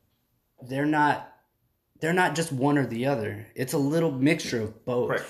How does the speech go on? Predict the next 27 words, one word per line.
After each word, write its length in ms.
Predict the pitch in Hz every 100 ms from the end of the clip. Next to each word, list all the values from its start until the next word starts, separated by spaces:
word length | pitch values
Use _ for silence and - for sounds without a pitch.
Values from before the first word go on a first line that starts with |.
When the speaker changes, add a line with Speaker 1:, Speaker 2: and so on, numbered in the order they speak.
| - _ _ _ _
Speaker 1:
And 140 | 127 143
I 80 |
think 360 | 156 185 165 -
that 300 | 139 131 - - - - 135
that's 300 | 147 147 147
where 200 | 156 135
that 260 | 101 -
third 260 | 143 123 -
party 300 | 147 151 135
would 180 | 117 110
come 220 | 135 123
in 100 | 113
really 200 | 113 107
handy, 440 | 107 156 135 123 160
even 220 | 165 160
though 360 | 143 139 139 - -
a 100 | -
lot 220 | 131 127
of 80 | 131
people 240 | - 139 135
don't 280 | 139 131
believe 360 | 120 123 143 135
a 60 | 120
third 320 | 131 113 -
party 220 | 120 104
would 200 | 101 104
succeed 580 | - - - 120 113